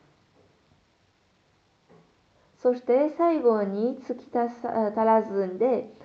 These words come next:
生まれたような私にも現れました。」ここでは、「私にも現れた」と言っていることです。ダマスに向かっている時に、この時に現れたんです。うん、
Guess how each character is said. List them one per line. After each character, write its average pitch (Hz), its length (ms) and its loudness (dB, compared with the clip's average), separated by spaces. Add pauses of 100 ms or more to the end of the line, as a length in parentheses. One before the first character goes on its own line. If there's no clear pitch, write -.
生 226 120 6
ま 220 120 6
れ 220 200 4
た 240 140 -2
よ 277 340 2
う 226 40 -2
な 196 380 -2
私 233 480 -2
に 247 160 -4
も 240 240 -2
現 190 140 0 (220)
れ 170 60 -6
ま 170 180 -8
し - 120 -20
た。」 - 140 -12 (280)
こ - 100 -8
こ 359 140 0
で 285 120 2
は、 196 480 0 (1600)
「私 311 540 0
に 370 260 -2
も 349 300 0
現 214 400 4
れ 240 120 6
た」 285 140 -2
と - 60 -8
言 185 100 0
っ 180 40 -8
て 175 100 -4
い 175 60 0
る 170 60 0
こ 170 140 -8
と 160 80 -10
で 160 60 -12
す。 - 240 -14 (220)
ダ 262 120 2
マ 262 160 0
ス 254 140 -6
に 214 120 -2
向 202 140 -2
か 277 120 -2
っ 277 60 -16
て 311 200 0
い - 20 2
る 311 100 0
時 330 300 -2
に、 277 220 -8
こ 269 160 -4
の 349 120 0
時 392 300 -4
に 226 300 -2
現 - 140 -4 (200)
れ 170 80 0
た 165 140 -10
ん 143 80 -10
で - 100 -12
す。 - 220 -14 (760)
う 202 60 -10
ん、 190 520 -10